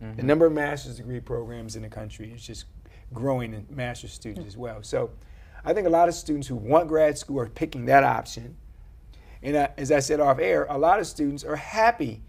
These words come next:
Speaker 1: to leave after a qualifying exam. If I'm in computer science, I'll take that master's degree on your buck and go get a job. Uh,
Speaker 2: Mm-hmm.
Speaker 1: so I do think students are, are aware, and, and, uh,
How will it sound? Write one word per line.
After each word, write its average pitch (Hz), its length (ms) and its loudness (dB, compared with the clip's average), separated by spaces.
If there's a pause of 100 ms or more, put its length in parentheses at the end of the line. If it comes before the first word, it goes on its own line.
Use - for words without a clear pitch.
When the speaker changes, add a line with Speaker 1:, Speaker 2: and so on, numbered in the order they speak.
(200)
Speaker 1:
to 131 100 -8
leave 143 460 4
after 135 340 4
a 131 40 -8
qualifying 123 580 2
exam. 110 460 -8
If 113 100 -12
I'm 127 180 0
in 120 60 -6
computer 123 400 -8
science, 127 560 -6 (320)
I'll 151 140 -2
take 165 320 -4
that 131 140 0
master's 123 440 -2
degree 120 300 -8
on 113 140 -10
your 113 120 -8
buck 120 380 -6 (260)
and 123 140 -8
go 123 80 -2
get 117 140 -4
a 110 40 -6
job. - 320 -10 (300)
Uh, 123 100 -12
Speaker 2:
Mm-hmm. 117 100 -8
Speaker 1:
so 196 280 -2 (220)
I 180 140 0
do 240 120 -4
think 214 240 -8
students 151 600 -6
are, - 320 -14
are 139 120 -10
aware, 139 480 2
and, 120 200 -4 (160)
and, 120 300 -12
uh, 117 200 -8